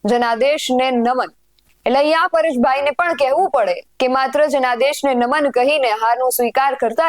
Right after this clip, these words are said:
રહેશો તો ગુજરાતમાં કોંગ્રેસના અસ્તિત્વ પર સવાલ આવીને ઊભો રહી જશે અને આ દિવસને આવતા વાર નહીં લાગે. કવિતાઓ અને શુભેચ્છા સંદેશ તો ઠીક છે, એ તો ઔપચારિકતાના ભાગરૂપે કરવાના જ હોય છે,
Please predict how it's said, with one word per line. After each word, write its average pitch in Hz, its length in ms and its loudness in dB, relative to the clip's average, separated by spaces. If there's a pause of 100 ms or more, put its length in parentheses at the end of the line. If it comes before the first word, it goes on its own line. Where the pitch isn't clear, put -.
રહેશો 233 300 0
તો 247 200 -2
ગુજરાતમાં 247 680 0 (260)
કોંગ્રેસના 294 540 0
અસ્તિત્વ 254 320 -2 (100)
પર 262 220 -2
સવાલ 269 360 2
આવીને 220 280 0
ઊભો 202 320 0
રહી 226 160 -2
જશે 254 240 0
અને 285 80 0
આ 226 160 0
દિવસને 226 320 0
આવતા 214 400 0
વાર 202 180 0
નહીં 233 380 0
લાગે. - 280 -6 (640)
કવિતાઓ 240 520 0
અને 320 80 0
શુભેચ્છા 262 560 0
સંદેશ 240 340 0
તો 320 100 2
ઠીક 415 320 -2
છે, 190 120 2 (180)
એ 196 40 0
તો 262 180 2
ઔપચારિકતાના 254 720 0
ભાગરૂપે 240 400 0
કરવાના 247 480 0
જ 269 180 0
હોય 226 240 0
છે, 247 160 2